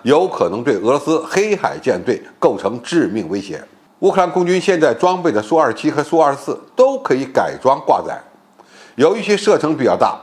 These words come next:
乌克兰战斗机甚至能够在本土防空系统的保护下发射这种导弹，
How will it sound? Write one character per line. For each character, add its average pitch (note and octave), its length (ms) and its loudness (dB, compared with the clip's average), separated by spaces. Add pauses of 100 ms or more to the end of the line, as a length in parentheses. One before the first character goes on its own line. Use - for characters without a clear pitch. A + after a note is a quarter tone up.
(440)
乌 F#3+ 160 2
克 F#3+ 40 2
兰 F#3+ 140 2
战 F#3 140 2
斗 D3 100 0
机 D#3+ 340 -6
甚 F3 280 0
至 A#2+ 260 4
能 C3+ 220 0
够 D#3+ 120 4
在 D#3+ 160 2
本 D3 380 0
土 G#2+ 220 -2
防 D3 280 0
空 F3+ 220 -4
系 F3 260 -4
统 G2+ 200 -6
的 A#2+ 80 2
保 G2 200 0
护 C3+ 140 -4
下 D#3+ 260 2 (460)
发 D#3+ 300 4
射 D#3 200 2
这 A#2+ 140 0
种 A#2 100 -4
导 F2 160 0
弹， - 160 0